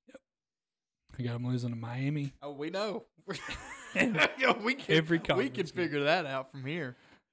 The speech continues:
Speaker 2: Oh, Mason?
Speaker 1: Dead last in the West. Marcus, they weren't far from it last year.
Speaker 2: I under-, no, I get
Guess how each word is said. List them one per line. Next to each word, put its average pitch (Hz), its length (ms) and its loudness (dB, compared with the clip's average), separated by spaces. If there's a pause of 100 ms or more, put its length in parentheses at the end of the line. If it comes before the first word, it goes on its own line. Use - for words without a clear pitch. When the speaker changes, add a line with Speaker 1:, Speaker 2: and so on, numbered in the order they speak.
(1040)
Speaker 2:
Oh, 185 540 -4 (1300)
Mason? 165 540 -4 (260)
Speaker 1:
Dead 135 180 4
last 143 360 2
in 156 60 -4
the 156 60 -4
West. 110 480 -6
Marcus, 220 280 6
they 196 100 4
weren't 185 320 8
far 214 220 4
from 160 240 -2
it 131 60 -6
last 180 360 -2
year. 117 260 -10 (320)
Speaker 2:
I 180 120 -4
under-, 143 360 -4
no, 123 200 -4
I 127 200 0
get 117 220 -10